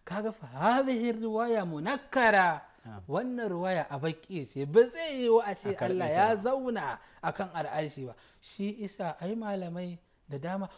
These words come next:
Speaker 1: su waɗannan akwai waɗanda ake ce musu alhashwiyya.
Speaker 2: Mhm.
Speaker 1: Za mu zo nan gaba mu faɗa. Wane ne wato, wato wanda suke tattaro riwaya wato shara da juji?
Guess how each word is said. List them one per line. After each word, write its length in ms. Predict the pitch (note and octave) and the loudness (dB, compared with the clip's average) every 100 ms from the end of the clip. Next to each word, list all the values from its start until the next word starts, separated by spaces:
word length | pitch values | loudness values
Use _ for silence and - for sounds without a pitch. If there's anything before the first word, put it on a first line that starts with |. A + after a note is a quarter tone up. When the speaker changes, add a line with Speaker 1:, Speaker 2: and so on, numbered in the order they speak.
| - | -18
Speaker 1:
su 220 | - A#3 C#4 C4+ | -6 -2 -2 0
waɗannan 460 | D#4+ C4+ B3 A#3+ G#3 | 0 0 -2 -4 -4
akwai 240 | F3 - | -8 -4
waɗanda 420 | A3 G#3 F#3 F3+ E3+ | -4 -2 -4 -8 -8
ake 240 | F#3 F#3+ F3+ | -8 -6 -6
ce 140 | F#3+ | -6
musu 220 | F3+ F3+ - | -8 -8 -10
alhashwiyya. 1080 | E3 D#3+ D3 - C#3+ - D3+ F3+ F3+ C#3+ B2 G#2+ _ _ - | -8 -8 -8 -12 -12 -12 -8 -6 -4 -4 -6 -10 _ _ -14
Speaker 2:
Mhm. 80 | G#2+ A#2 | -10 -4
Speaker 1:
Za 320 | F3 G#3+ A3+ | -2 0 0
mu 160 | G#3 | -2
zo 220 | E3+ F3+ F3+ | -4 -4 -4
nan 220 | F#3 D#3 | -6 -4
gaba 200 | C#3 D3 | -4 -2
mu 120 | D3+ | -4
faɗa. 380 | B2 A#2 G#2+ G#2 - _ _ _ _ _ _ _ | -6 -10 -10 -12 -14 _ _ _ _ _ _ _
Wane 340 | E3 F#3 A3+ C4+ | -2 0 2 4
ne 100 | C4+ | 4
wato, 320 | A#3 G#3 G#3 | 4 4 0
wato 280 | G3 F#3 F3+ | 0 0 -4
wanda 200 | F3+ E3+ | -6 -6
suke 560 | D#3+ A#3 - G3 D#3 D3 - _ _ | -8 -8 -6 -6 -6 -12 -18 _ _
tattaro 680 | - F#3 _ - F#3 F#3+ F#3+ | -10 -10 _ -6 -4 0 0
riwaya 520 | F#3 E3 E3 E3+ D#3+ C3+ | -2 -4 -6 -6 -6 -6
wato 400 | B2+ B2+ - C3+ | -8 -10 -10 -10
shara 440 | - C#3 C#3+ F3 | -8 -6 -4 -6
da 80 | D#3 | -6
juji? 480 | C#3 C3+ C3+ C3 B2+ | -6 -6 -8 -8 -10